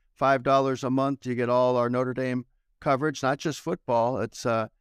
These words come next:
uh, basketball, men's basketball, women's basketball, et cetera. But N D insider dot com is our South Bend Tribune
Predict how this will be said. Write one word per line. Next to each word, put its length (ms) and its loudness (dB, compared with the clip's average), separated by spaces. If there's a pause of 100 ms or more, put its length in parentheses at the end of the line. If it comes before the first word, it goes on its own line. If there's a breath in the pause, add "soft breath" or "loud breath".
(340)
uh, 220 -2
basketball, 720 0
men's 260 0
basketball, 500 -2
women's 300 -2
basketball, 420 -4
et 100 -6
cetera. 360 -2
But 160 -6
N 260 0
D 240 0
insider 480 0
dot 300 0
com 400 -2 (400)
is 160 -2
our 140 0
South 340 0
Bend 240 -2
Tribune 520 -2